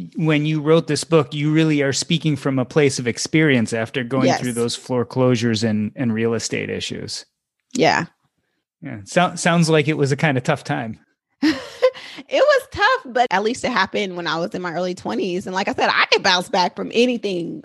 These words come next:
Speaker 2: on my own. I didn't wanna have to do that bounce back with a kid.
Speaker 1: So let's talk a little bit about the philosophies of paying off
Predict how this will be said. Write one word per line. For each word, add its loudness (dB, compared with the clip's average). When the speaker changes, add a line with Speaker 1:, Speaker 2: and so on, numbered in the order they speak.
Speaker 2:
on 0
my -2
own. 0
I 4
didn't 4
wanna 2
have 0
to -16
do -2
that 0
bounce -2
back -2
with -2
a -6
kid. -2
Speaker 1:
So -4
let's 2
talk -2
a 0
little 2
bit 6
about 2
the 4
philosophies -2
of -8
paying -2
off -6